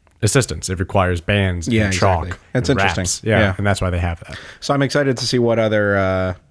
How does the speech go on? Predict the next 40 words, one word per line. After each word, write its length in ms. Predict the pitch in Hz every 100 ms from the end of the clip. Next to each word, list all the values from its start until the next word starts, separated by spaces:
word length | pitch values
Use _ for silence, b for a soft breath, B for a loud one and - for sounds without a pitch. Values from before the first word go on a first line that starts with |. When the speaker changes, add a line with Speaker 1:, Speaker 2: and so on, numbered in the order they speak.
| -
Speaker 2:
what 160 | 101 104
other 160 | 107 92
days 400 | 92 101 101 -
she's 280 | - 85
got 220 | - 87 -
for 100 | 82
me. 200 | 85 - _
Speaker 1:
That's 200 | 139 151
cool. 320 | - 440 277
That's 180 | 117 127
cool. 220 | - 339
Speaker 2:
I 220 | 120 107 107
can't 360 | - 135 123
do 160 | 117 123
legs 460 | 117 120 104 101 -
for 260 | 113 98
quite 260 | 92 117 117
a 60 | 92
while. 300 | 87 95 -
<laughs> 20 | - 90 92 131 _ - B B B 139
But, 80 | 139
like, 220 | 151 139
they're, 320 | 147 147 165
like, 400 | 170 147 117 - - _ _ -
throbbing. 1120 | - - - - 151 139 156 175 127 101 120 -
<laughs> 80 |
Like, 400 | 220 165 135 127 117
Speaker 1:
I, 120 | 135
I 40 |
love 420 | 139 117 117 123 143
Speaker 2:
they 80 | 117
Speaker 1:
leg 160 | 107
Speaker 2:
hurt. 260 | 143 131 87
Speaker 1:
day. 120 | 90
I 80 | 113
love 280 | 120 123 104
leg 180 | 104 87
day. 180 | 85 85
I 280 | 107 113 117
hate 680 | 101 85 98 127 131 127